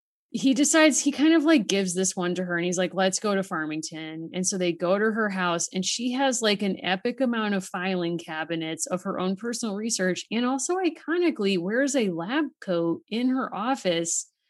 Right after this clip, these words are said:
while she's basically doing research that's grounded in paperwork. I couldn't, it's like one of these camp things where you're like, "I don't need to understand this choice. I just love it."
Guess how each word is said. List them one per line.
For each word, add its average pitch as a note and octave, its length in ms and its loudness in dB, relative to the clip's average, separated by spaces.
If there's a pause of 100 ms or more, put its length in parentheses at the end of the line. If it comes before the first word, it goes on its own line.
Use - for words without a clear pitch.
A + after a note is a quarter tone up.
(180)
while A#3+ 160 4
she's C#4 300 6
basically D#4 560 4
doing D4 240 6
research C#4+ 480 0
that's B3 180 -4
grounded C4 400 0
in A3 180 2
paperwork. A3 760 -4
I A#3 120 2
couldn't, E4 500 4 (480)
it's - 180 4
like E4 160 4
one C#4 120 4
of D#4 60 6
these E4 200 6
camp G3+ 340 -2
things G3 260 -2
where G#3 80 -2
you're F#3+ 100 4
like, F3+ 200 4
"I F3+ 100 2
don't G#3+ 200 0
need F3+ 180 -2
to G3 80 -4
understand F3 560 -4
this F#3 160 -2
choice. F#3+ 260 -2
I E3+ 100 0
just F#3 240 -2
love D#3 220 -6
it." G3+ 380 0